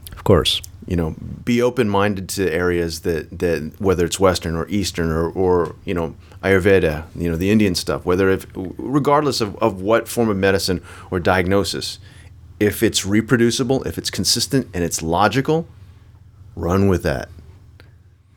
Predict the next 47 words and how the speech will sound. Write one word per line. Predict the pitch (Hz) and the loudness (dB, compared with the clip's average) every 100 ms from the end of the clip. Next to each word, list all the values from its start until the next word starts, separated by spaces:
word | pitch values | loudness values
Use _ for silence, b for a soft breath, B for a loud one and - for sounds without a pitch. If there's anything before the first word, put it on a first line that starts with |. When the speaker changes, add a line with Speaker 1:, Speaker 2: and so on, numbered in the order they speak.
| - | -8
Speaker 2:
Like | 101 110 107 | 2 2 2
lower | 127 151 131 | 0 2 2
back | 120 123 | 2 0
pain, | 107 98 | 0 -2
we | |
were | 101 | 0
talking | 107 104 104 | 0 0 0
about | 98 90 | 0 0
it | |
earlier | 92 107 104 | 2 2 2
before | 92 92 95 | 0 -2 -2
we | |
started, | 92 113 98 90 - | 2 4 4 0 -6
um, | 87 85 85 - | -6 -4 -6 -6
recording, | 98 127 170 113 78 | -4 0 2 0 -2
but, | 85 - B B B B B - | -4 -6 B B B B B -2
you | 123 | 2
know, | 101 | 2
lower | 104 143 | 4 2
back | 110 120 120 | 4 0 0
pain, | 82 80 | -4 -4
geez, | 98 98 80 - - | 0 0 0 -6 -8
okay, | 98 - 80 | -4 -2 -2
w-, | 85 - - - 101 | -4 -6 -4 -4 -4
what's | 120 123 - | -2 -2 0
one | 143 | 0
of | 123 | 2
the | |
most | 117 110 | 0 0
common | - 113 107 | 0 0 0
things | 107 107 98 | -2 -2 -2
that's, | 98 - | -4 -4
that's | - 95 | -6 -8
plaguing, | - 107 101 101 98 95 95 - - | -4 0 2 2 -2 -2 -6 -12 -16
uh, | 78 76 - - | -14 -14 -16 -4
our, | 95 90 85 85 - | 0 2 0 -4 -2
our | 90 | -2
culture, | - - 92 - 78 - - - | -4 -4 -4 -4 -6 -8 -20 -8
you | 85 | -4
know, | 80 | -2
America | 90 92 85 78 | 2 4 2 -2
today? | - 82 73 - - | -2 -2 -2 -4 -4
Lower | 156 170 | 0 2
back | 156 151 | 2 2
pain. | - 67 - | -2 -4 -6
Okay, | - 85 | 0 0
why? | 80 87 80 55 | 2 2 2 -2